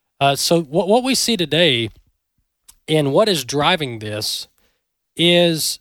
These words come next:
too much money in the economy. Well, Walker, how can you have too much money in the economy?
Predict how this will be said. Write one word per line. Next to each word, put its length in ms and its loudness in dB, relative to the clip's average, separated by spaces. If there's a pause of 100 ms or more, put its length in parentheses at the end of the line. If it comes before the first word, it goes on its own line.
too 240 -2
much 340 0
money 480 -2
in 200 -6
the 120 0
economy. 480 -4
Well, 200 -6
Walker, 440 -2 (300)
how 160 -4
can 160 -8
you 100 -4
have 180 -2
too 160 -4
much 240 -4
money 280 -4
in 80 -6
the 80 -8
economy? 480 -10